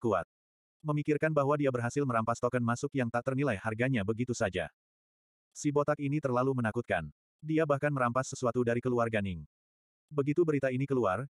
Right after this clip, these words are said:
kekuatan di dunia kecil itu tidak lagi tenang. Banyak kekuatan yang merasa kuat ingin melihat apa yang bisa dilakukan oleh biksu ini. Ketika keluarga Ning mendengar berita itu, mereka sangat marah. Ning Yun sangat marah. Hal yang memalukan seperti itu benar-benar tersebar seperti ini.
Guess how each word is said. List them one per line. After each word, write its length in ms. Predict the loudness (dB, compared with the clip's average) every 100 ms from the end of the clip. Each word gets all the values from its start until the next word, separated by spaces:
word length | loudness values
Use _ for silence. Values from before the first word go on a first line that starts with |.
| _
kekuatan 400 | 0 0 0 0
di 80 | 0
dunia 240 | 0 0
kecil 240 | -2 -2
itu 160 | -2 -2
tidak 240 | 0 0
lagi 240 | 0 -2 -2
tenang. 320 | -4 -6 -10 _ _ _ _ _ -2
Banyak 240 | 0 2
kekuatan 400 | 0 0 0 0 0
yang 80 | 0
merasa 240 | 0 0
kuat 240 | 0 0
ingin 240 | 0 -2 -2
melihat 240 | -2 -2
apa 240 | -2 -2 -2
yang 80 |
bisa 240 | -2 -2 -2
dilakukan 400 | 0 -2 -2 -2
oleh 240 | -2 -4
biksu 320 | -4 -6 -6
ini. 240 | -6 -6 -10 _ _ _ _ _ _ _ _ -4
Ketika 320 | 0 0 0
keluarga 320 | 2 2 2
Ning 160 | 0 0
mendengar 320 | 0 0 0
berita 240 | 0 -2
itu, 240 | -2 -4 -4 _ -4
mereka 320 | -2 0 0
sangat 240 | 0 -2 0
marah. 320 | -2 -2 -8 _ _ _
Ning 240 | -4 -2
Yun 160 | 0 -2
sangat 320 | 0 -2 0
marah. 240 | -2 -2 -6 _ _ -2
Hal 160 | 0
yang 80 | 2
memalukan 400 | 0 0 0 0
seperti 400 | 0 -2 -2 -2
itu 160 | 0 0
benar-benar 480 | 2 0 0 -2 -2
tersebar 400 | -4 0 -2 -2
seperti 400 | -4 -4 -4
ini. 140 | -4